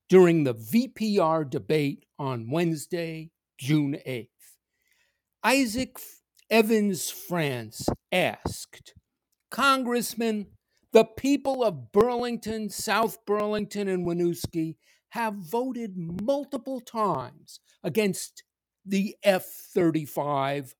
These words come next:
fighter jets. The Burlington City Council voted nine to three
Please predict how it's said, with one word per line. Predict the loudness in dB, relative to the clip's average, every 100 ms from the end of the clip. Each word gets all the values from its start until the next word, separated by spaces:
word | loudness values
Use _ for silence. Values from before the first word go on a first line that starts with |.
| _
fighter | -10 -2 -2 -2 -8
jets. | -12 -16 -16 -18 -20 -20 _ _ _ _ _ -4
The | 0
Burlington | 0 6 6 8 4 0 -2 -4
City | -6 -8 -10
Council | -10 -12 -12 -14 -16 -20 _ _ _ _ 4
voted | 8 10 8 4
nine | 0 2 0 -2 -6
to | -4 -4
three | -4 -8 -4 -2 -2 -6